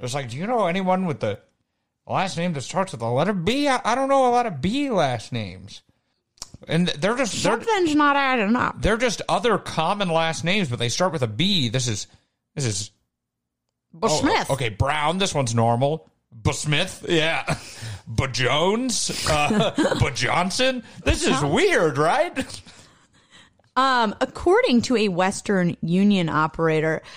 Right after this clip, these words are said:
Speaker 2: during the time that the bill was between the House and the Senate,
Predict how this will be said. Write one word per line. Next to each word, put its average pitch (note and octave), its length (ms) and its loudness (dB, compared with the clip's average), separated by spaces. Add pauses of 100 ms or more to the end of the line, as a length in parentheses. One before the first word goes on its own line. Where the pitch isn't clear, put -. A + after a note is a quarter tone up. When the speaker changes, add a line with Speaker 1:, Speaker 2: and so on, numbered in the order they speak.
(180)
Speaker 2:
during A#4 420 4
the D#4 140 0
time D4 420 2
that B3+ 140 0
the G#3 160 -2 (160)
bill C#4 380 4
was A3+ 180 0
between B3 400 4
the G#3+ 100 2
House A#3+ 320 0
and G#3 100 4
the F3 60 2
Senate, D#4+ 640 -2